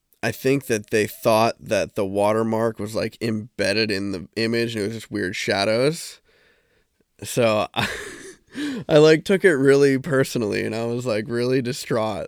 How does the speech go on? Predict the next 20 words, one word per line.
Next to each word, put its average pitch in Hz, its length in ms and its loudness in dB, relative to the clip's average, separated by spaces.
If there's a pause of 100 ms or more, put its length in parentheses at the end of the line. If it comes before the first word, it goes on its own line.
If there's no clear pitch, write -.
<laughs> 143 40 0
for, - 920 0 (100)
like, 208 320 0 (160)
two 185 260 2
weeks. 156 380 2 (420)
And 185 160 8
then 196 80 10
I 185 100 8
finally, 139 480 2
like, 107 300 0 (1300)
built 120 260 4
up 104 180 0
the 104 80 -6
courage 107 320 0
to, 104 60 0
like, 117 140 -2
email 107 300 -2
'em 104 80 -4
back. 110 540 -4
<laughs> - 20 -20